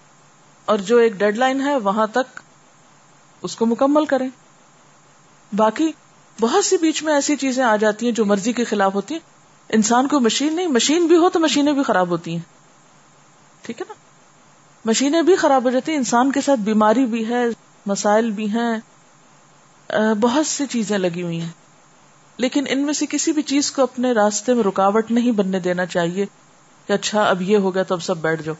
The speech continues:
سب کام چھوڑ۔ ہم تو انتظار میں رہتے ہیں کہ کوئی ایسی ایمرجنسی ہو، خدا نخواستہ کوئی چیز ہو تو ہم ذرا آرام کر لیں، خوش ہو جائیں کہ شکر ہے کام نہیں کرنا پڑا۔ نہیں، اپنے ٹارگٹ مقرر کر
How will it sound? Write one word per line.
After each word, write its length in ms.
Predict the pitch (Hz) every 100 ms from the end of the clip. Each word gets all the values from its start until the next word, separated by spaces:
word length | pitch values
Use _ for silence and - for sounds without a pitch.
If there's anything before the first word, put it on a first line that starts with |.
| -
سب 200 | 208 175
کام 200 | 190 170
چھوڑ۔ 180 | 165 165
ہم 140 | 220 262
تو 120 | 311 302
انتظار 560 | 247 240 233 196 208 277
میں 140 | 311
رہتے 240 | 285 262 285
ہیں 100 | 302 _ _ _ -
کہ 120 | 240
کوئی 260 | 254 262 247
ایسی 340 | 226 220 262
ایمرجنسی 640 | 226 208 214 214 214 240
ہو، 100 | 247
خدا 220 | 233 214
نخواستہ 360 | 226 233 226 233 226
کوئی 140 | 240
چیز 260 | 233 254 226
ہو 100 | 233
تو 200 | 208 208
ہم 100 | 202
ذرا 240 | 202 180
آرام 240 | 170 165
کر 160 | 165 160
لیں، 140 | 160
خوش 280 | 160 220 220
ہو 80 | 180
جائیں 200 | 160 156 - _ _ _ _ _ _
کہ 100 | 190
شکر 240 | 202 208
ہے 60 | 202
کام 240 | 185 180
نہیں 120 | 180 175
کرنا 260 | 165 165
پڑا۔ 220 | 160 156 151 - _ _ _ _ _ _ _ _ _ _ _ 220
نہیں، 640 | 226 214 240 190 170 _ _ _ _ _ _ _ _ _ _ _ _ _ _
اپنے 280 | - 185 220
ٹارگٹ 460 | 214 185 170 208 214
مقرر 320 | 220 226 233
کر 160 | -